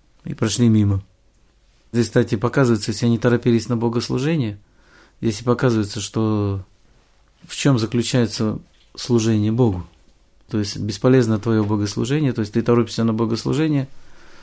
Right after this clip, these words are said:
прошел мимо, не исполнив заповедь. То есть требовалось на данный момент времени исполнить заповедь. И, кстати, вот этим самым показывается, что выше перед Богом.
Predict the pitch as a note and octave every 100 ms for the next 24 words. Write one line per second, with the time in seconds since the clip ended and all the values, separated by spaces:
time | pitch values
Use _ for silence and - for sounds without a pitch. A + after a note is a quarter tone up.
0 | - - B2 - C#3 B2+ C3+ A#2 A2 A2
1 | C#3 A2+ G#2 - C3+ C3 A2 - B2+ A#2+
2 | G#2+ G2 G2 F#2 F#2 - _ _ _ _
3 | _ _ A2 - C#3 C#3 A#2 A2+ A#2+ A#2+
4 | A#2+ A#2+ B2+ D#3 F#3 E3+ C#3+ F3+ D#3 A#2
5 | - _ - - - - - - D#3 C3+
6 | A2+ G#2+ G#2 G2+ - G#2 - C3 A#2+ A#2+
7 | A#2 B2+ A#2+ A2+ D#3 D#3 A2+ A2+ C3 A#2+
8 | G#2+ G#2+ - C#3+ A2+ G2+ - G2 _ _
9 | _ _ _ - G#2+ G#2 G#2 G#2 G2+